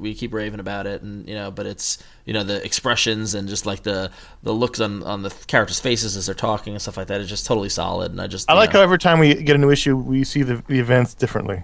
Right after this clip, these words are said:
Speaker 1: Yep. Yeah.
Speaker 2: We've seen the, we've basically seen the same two hours or so, uh, five times.
Speaker 1: Yeah.
Speaker 2: Fifth issue. And every time we get a new perspective on what actually happened at the,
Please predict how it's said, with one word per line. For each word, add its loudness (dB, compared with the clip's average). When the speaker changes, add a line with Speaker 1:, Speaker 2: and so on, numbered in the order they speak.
Speaker 1:
Yep. 4
Yeah. 2
Speaker 2:
We've -8
seen 6
the, 4
we've 0
basically 6
seen 4
the 6
same 6
two 4
hours 8
or -6
so, 2
uh, 4
five 4
times. -2
Speaker 1:
Yeah. 2
Speaker 2:
Fifth -2
issue. 0
And 4
every 4
time 4
we -2
get 2
a 0
new -2
perspective -4
on 0
what 4
actually 0
happened 0
at -10
the, -2